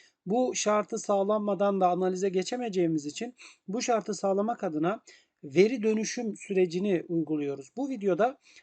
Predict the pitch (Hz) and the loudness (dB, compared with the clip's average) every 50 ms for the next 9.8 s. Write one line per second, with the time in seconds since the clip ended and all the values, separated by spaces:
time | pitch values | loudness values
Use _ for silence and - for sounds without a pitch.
0 | _ - 156 185 208 247 226 214 220 220 220 - - - 220 226 220 226 226 208 | _ 2 4 4 4 4 2 0 -2 -2 -2 -4 -4 -4 -2 -2 0 -2 -2 -4
1 | 208 - - - 196 190 180 151 165 160 160 165 208 - - - - - - 220 | -6 -6 -4 0 0 2 2 2 0 0 0 0 -2 -4 -4 -6 -6 -4 -2 0
2 | 202 196 196 208 208 - - 208 202 196 180 - 214 208 202 180 160 - _ _ | 0 0 0 -2 -2 0 0 2 2 2 0 0 0 2 2 2 0 -4 _ _
3 | - 180 185 185 202 208 202 - 180 175 180 170 190 196 185 165 151 156 165 151 | 0 0 2 2 0 -2 -4 -2 0 2 2 2 2 0 -2 -4 -4 -4 -4 -2
4 | 143 147 151 180 214 226 - _ - - - _ _ _ 208 208 202 - - 202 | -2 -2 -2 -2 -2 -2 -6 _ -20 -20 -20 _ _ _ 0 0 0 0 -2 -2
5 | 202 202 202 202 190 165 - 160 151 139 156 143 185 220 233 208 _ _ _ _ | 0 0 0 0 0 -2 -4 -6 -6 -6 -6 -4 -4 -4 -4 -6 _ _ _ _
6 | _ _ - 208 214 247 240 240 233 - - 220 214 214 214 202 - - - - | _ _ -4 0 2 2 2 2 0 -4 -2 2 4 4 4 4 2 -4 -6 -4
7 | - 226 220 214 180 175 165 160 165 175 180 180 - - - - - 196 - - | -4 -2 2 2 4 4 4 4 4 2 2 0 -4 -10 -10 -8 -10 -10 -8 -4
8 | 226 214 185 170 160 170 185 208 202 214 175 - - 190 185 180 175 - 190 185 | -2 0 2 2 4 2 2 0 -2 -6 -8 -6 -2 0 0 0 0 0 0 0
9 | 165 - 202 185 - 190 180 175 175 180 175 170 160 175 165 151 | 0 -2 -4 -4 -2 0 0 2 2 2 2 2 2 0 0 -2